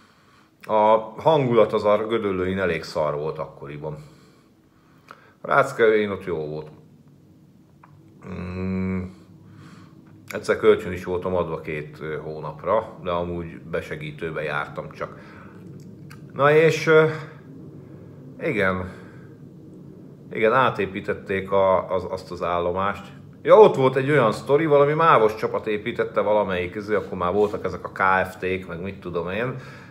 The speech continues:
ö, ilyen vasútépítő K F T-k. És akkor volt egy olyan,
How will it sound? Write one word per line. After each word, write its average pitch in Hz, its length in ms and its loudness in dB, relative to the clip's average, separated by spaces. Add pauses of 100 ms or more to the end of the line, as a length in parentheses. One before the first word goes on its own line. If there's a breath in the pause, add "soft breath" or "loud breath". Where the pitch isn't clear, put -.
(180 loud breath)
ö, 90 520 0
ilyen 90 180 -4
vasútépítő 90 800 -6
K - 100 -6 (220)
F - 80 -10
T-k. 170 360 -4 (640 loud breath)
És 113 140 0
akkor 180 280 6
volt 147 260 8
egy 104 160 0
olyan, 202 400 4